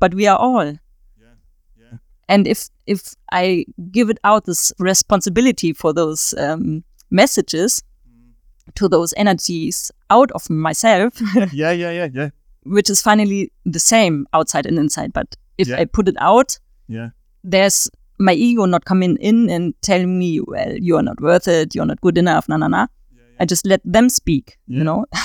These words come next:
Speaker 1: <laughs>
Speaker 2: No, no, it's, that's kinda what I was trying to say a bit earlier. Like, I think a lot of the time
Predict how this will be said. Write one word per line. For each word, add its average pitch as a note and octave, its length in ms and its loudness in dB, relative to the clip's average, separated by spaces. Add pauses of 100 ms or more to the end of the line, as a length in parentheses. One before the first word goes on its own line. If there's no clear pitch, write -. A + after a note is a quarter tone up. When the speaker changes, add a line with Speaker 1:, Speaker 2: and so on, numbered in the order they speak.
(160)
Speaker 1:
<laughs> E3+ 360 -8
Speaker 2:
No, D3+ 140 -10
no, F3 120 -8
it's, D3+ 240 -4 (360)
that's D#3+ 220 2
kinda F#3+ 320 2
what F3+ 140 2
I D#3 100 4
was D3 280 -4
trying C#3+ 240 -2
to B2 100 -8
say C#3+ 220 0
a C3+ 40 0
bit A#2 160 -4
earlier. B2 360 -2
Like, C3 220 0
I B2 60 -2
think D3 200 0
a C#3+ 60 0
lot D#3 200 2
of F3+ 60 -2
the E3 80 2
time B2 480 -2